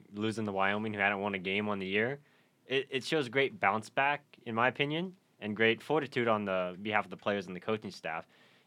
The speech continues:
Even if they drop something like that, it shows that they can bounce back. And, uh, who, didn't someone have three interceptions in that game?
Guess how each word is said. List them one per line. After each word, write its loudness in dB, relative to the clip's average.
Even -2
if -2
they -2
drop 2
something -6
like -2
that, 0
it -8
shows 0
that -2
they -2
can -4
bounce -4
back. -6
And, -10
uh, -6
who, -2
didn't 2
someone -4
have -4
three -4
interceptions -10
in -10
that -8
game? -8